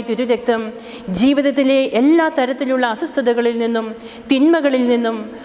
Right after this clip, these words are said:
അശുദ്ധാത്മാക്കളോടുള്ള പോരാട്ടത്തിൽ നിന്നും നമ്മളെ ഓരോരുത്തരെയും ഓരോ നിമിഷങ്ങളിലും സംരക്ഷിക്കുകയാണ്. ഇത്തരുണത്തിൽ ഈശോയുടെ അത്ഭുതകരമായ തിരുരക്തത്തിൻ്റെ വലിയ ശക്തിയെക്കുറിച്ച് ഓർക്കുമ്പോൾ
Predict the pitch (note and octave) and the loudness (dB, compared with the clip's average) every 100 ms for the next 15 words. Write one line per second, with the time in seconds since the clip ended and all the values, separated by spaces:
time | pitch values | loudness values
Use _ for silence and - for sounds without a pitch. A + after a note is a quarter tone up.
0 | - G#3+ - E4 E4 D#4+ D#4 C#4+ C4+ C4 | -4 -2 0 0 2 0 2 0 2 0
1 | B3+ B3 A#3+ A3+ A#3 A3+ C4 C#4 C4 B3+ | 2 2 0 -2 0 0 0 0 -2 -2
2 | A#3 A3+ G#3+ G#3 - G3+ G3+ A#3 A3+ G#3 | -2 -2 -4 -6 -4 -2 0 0 2 2
3 | A3+ B3+ A3+ G#3+ G#3 G3+ G3+ - - - | 2 0 0 -2 0 -2 -4 -10 -14 -2
4 | G3+ A3+ A#3+ A3+ G#3+ A#3+ - B3 A3 G3+ | 2 2 2 0 0 0 0 0 0 -2
5 | F#3+ - G3+ F#3+ A#3 - A3+ F3+ E3+ E3 | -6 -4 -4 -2 -2 -2 -2 0 0 0
6 | E3+ - - - - - - - - - | -4 -6 -18 -20 -20 -20 -20 -20 -20 -20
7 | - - D4 D4 D#4 C4 B3+ B3+ A#3+ A#3+ | -18 -2 -2 2 2 4 2 2 0 -2
8 | - - - - - - D#4 E4 F4+ F4+ | -6 -14 -16 -16 -8 2 2 4 2 2
9 | E4+ D#4+ C4+ D#4 F4+ D#4+ D4+ C#4+ C#4 C#4 | 2 2 2 0 2 2 2 2 0 -2
10 | C#4 A#3+ D4 A#3+ C4 C4+ C4 B3+ B3 A3+ | -4 -2 -2 -2 -4 0 2 2 0 -2
11 | G#3+ C#4 C4+ A#3 G#3 C#4 C#4 C4+ A#3 B3 | 0 0 0 -2 0 0 2 0 0 0
12 | G3+ A#3 A#3 G#3+ G#3+ | 0 0 0 0 0